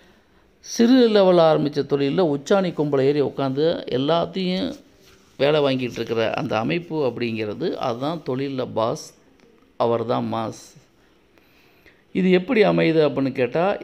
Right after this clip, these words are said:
யாருக்குமே வந்து பிராப்தம் இல்லாம எதுவுமே நடக்காது. நினைச்சா எல்லாருமே வந்து எல்லா வேலையும் பண்ணிட முடியாது. ஒருவருக்கு ஒரு தொழில்ல அவர் தான் உச்சத்தை தொடணும்னா, அந்த கிரக அமைவுகள், சூழல்கள் ஜாதகத்துல இருந்தால் மட்டுமே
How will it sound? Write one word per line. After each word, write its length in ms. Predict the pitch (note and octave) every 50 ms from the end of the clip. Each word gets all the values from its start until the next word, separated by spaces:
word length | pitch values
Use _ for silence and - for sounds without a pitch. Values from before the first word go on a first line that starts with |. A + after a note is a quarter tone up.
| B2
யாருக்குமே 640 | B2+ C3 D#3+ F3 F3+ F3+ E3+ - - D3+ D#3 E3+ F3+ E3+ D3+
வந்து 200 | C#3+ D3 D#3 D#3+ D#3+ -
பிராப்தம் 500 | C#3 C3+ C#3+ E3+ F3 F3 - - D3+ D#3 C#3+ C3
இல்லாம 320 | B2+ B2+ B2+ C3 D#3 D3+ C3+ C3
எதுவுமே 260 | B2+ C3+ C3+ C#3 C3+ B2+
நடக்காது. 400 | A#2+ A#2 A2 B2 - A#2+ A#2 G#2+ - - - A#2
நினைச்சா 320 | B2 C3+ D3 D3 - F3+ E3 C#3+
எல்லாருமே 420 | C3 B2+ C3+ C#3 C#3 C#3 C#3 D3 D#3+ D3+
வந்து 200 | C3 B2 B2 A#2+ C#3+ B2+
எல்லா 160 | A#2 A#2+ B2+ B2
வேலையும் 240 | A#2+ A#2 C3 C3 C3 A#2
பண்ணிட 240 | A2+ A#2 A#2 A#2+ A#2 A2
முடியாது. 300 | B2+ - - - - - - _ _ _ _ _ _ _ _ _ _ _ _ _ _ _ _ -
ஒருவருக்கு 460 | C#3 D3+ E3+ F3 F#3 F3 E3+ D#3+ F3 E3 D#3+
ஒரு 120 | D3+ C#3+ C3+ D#3+
தொழில்ல 420 | E3 E3+ G3 G3 G3 G3 G3+ G#3 F#3+ D#3
அவர் 240 | D3 D3 D3 D3 C#3+ E3
தான் 120 | E3+ D#3+ C#3+
உச்சத்தை 300 | C#3 - E3 D#3+ D#3+ D3 C3+
தொடணும்னா, 440 | C#3+ C#3 C#3 C3+ C3 B2+ C3+ E3 F#3+ D#3+ D#3
அந்த 140 | D3 C3+ C3 B2+ B2+ D3
கிரக 220 | D#3 F3 F#3 F#3 F#3+ E3+ D#3+
அமைவுகள், 440 | D3 C#3+ C#3+ D3 D3 D3+ D#3 D#3+ - - - _ _ - -
சூழல்கள் 640 | - D#3+ D#3 D#3 D3+ D3 C#3+ C#3+ C3+ C#3+ D3+ C#3+ C3 B2
ஜாதகத்துல 560 | B2 B2+ C#3 D3 C#3+ C3 B2 B2+ C3 B2 A#2+ A#2+
இருந்தால் 380 | B2+ C3 C#3 C#3 C3+ B2+ A#2 A2+
மட்டுமே 360 | A2+ - - - A#2+ C3+ -